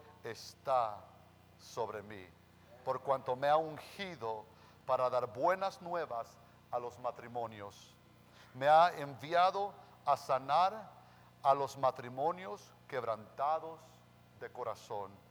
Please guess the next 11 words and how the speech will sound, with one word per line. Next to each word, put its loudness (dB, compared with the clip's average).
a 6
pregonar 4
libertad -4
a 0
matrimonios -8
que -14
se -16
encuentran -10
cautivos, -10
y -8
vista -6